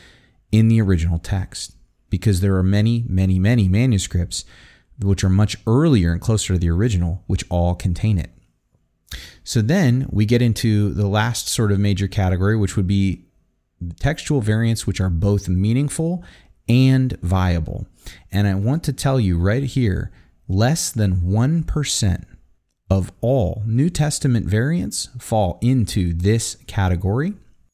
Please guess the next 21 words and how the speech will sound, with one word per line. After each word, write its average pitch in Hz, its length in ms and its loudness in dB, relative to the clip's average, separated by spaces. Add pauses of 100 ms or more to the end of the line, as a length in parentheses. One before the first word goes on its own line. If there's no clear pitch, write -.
(360)
and 101 340 2
not 104 460 0
one 113 360 2
of 82 180 0
them - 280 -6 (200)
has 104 260 0
a 101 100 2
major 104 480 2
effect - 680 -4 (480)
on 95 220 0
any 120 420 2
essential - 800 -2 (300)
doctrines 98 760 -2 (300)
of 90 120 -2
the 98 80 0
Christian 90 400 -2
faith. - 500 -8 (420)
So 110 500 0
in 120 160 4
our 113 300 0 (180)
l-, 101 200 -6